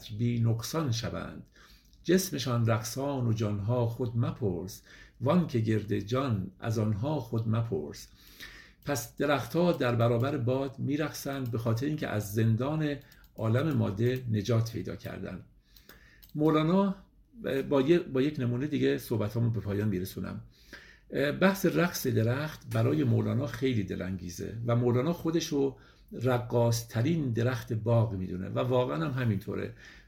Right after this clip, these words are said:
در بین درختانی که ما می‌شناسیم، یعنی من می‌شناسم، واقعاً اگر نگم رقاص‌ترین درخت، قطعاً یکی از رقاص‌ترین درخت‌های عالم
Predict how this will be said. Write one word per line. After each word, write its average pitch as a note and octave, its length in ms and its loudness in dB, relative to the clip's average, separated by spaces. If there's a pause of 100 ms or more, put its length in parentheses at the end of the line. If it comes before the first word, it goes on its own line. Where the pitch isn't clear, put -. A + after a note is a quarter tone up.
(180)
در C#3 140 0
بین D#3 360 2 (260)
درختانی B2+ 580 0
که A#2 100 0
ما A2+ 120 6
می‌شناسیم، A#2 720 0
یعنی A2+ 140 0
من A#2+ 200 2
می‌شناسم، B2+ 680 -4 (420)
واقعاً C3 800 0
اگر A#2 240 2
نگم A#2 320 2
رقاص‌ترین G#2 640 -4
درخت، G#2+ 340 -2 (100)
قطعاً A#2 380 -2
یکی C#3+ 340 -2
از G2 200 -2
رقاص‌ترین G2+ 680 -2
درخت‌های A#2 540 -2
عالم A2+ 500 0